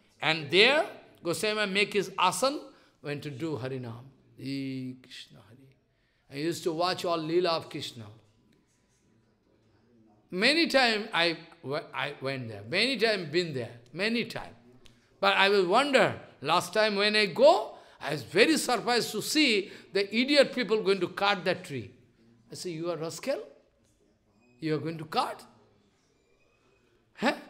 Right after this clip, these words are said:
Why you cut?" "Well, Maharaj, there was no accommodation." "That idiot,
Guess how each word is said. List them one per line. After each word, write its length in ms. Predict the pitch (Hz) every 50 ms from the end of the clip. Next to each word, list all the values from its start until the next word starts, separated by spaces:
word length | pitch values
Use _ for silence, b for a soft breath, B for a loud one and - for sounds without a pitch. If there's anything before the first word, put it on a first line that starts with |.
| - _ _ _ _ _
Why 140 | - 254 330
you 180 | 392 415 392 233
cut?" 420 | - 359 427 - - - 262 190 - - - - - _ _ _ _ _ _
"Well, 140 | 262 277 254
Maharaj, 520 | 226 208 190 190 208 233 254 262 247 190
there 140 | 214 226 226
was 220 | 226 233 208 170
no 180 | 185 226 240 233
accommodation." 400 | 208 - 226 247 240 233 196 165
"That 260 | 151 277 370 427 427 - - - - - - - - _ _ _ _ -
idiot, 340 | 131 123 113 127 131 123